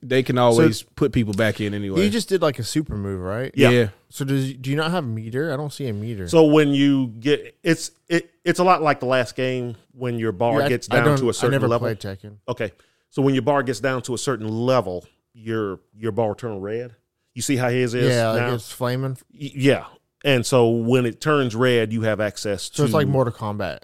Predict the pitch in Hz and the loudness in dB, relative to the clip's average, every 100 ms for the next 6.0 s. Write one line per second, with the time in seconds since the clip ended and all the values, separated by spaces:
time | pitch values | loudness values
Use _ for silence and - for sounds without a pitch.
0 | _ 127 113 107 101 95 - - _ _ | _ -12 -8 -4 -4 -6 -10 -18 _ _
1 | 117 110 104 107 113 - 113 - 95 95 | -6 -4 -2 -2 -2 -6 -10 -8 -10 -4
2 | 120 123 117 98 - 220 165 127 107 - | 2 2 2 -2 0 2 4 4 0 0
3 | 127 101 90 _ _ _ 120 139 - _ | 0 0 -2 _ _ _ 2 2 2 _
4 | - 151 131 - 151 143 127 156 208 - | 0 0 2 2 4 4 4 4 4 4
5 | 151 143 131 127 _ _ _ 147 139 | 0 0 -4 -8 _ _ _ 0 0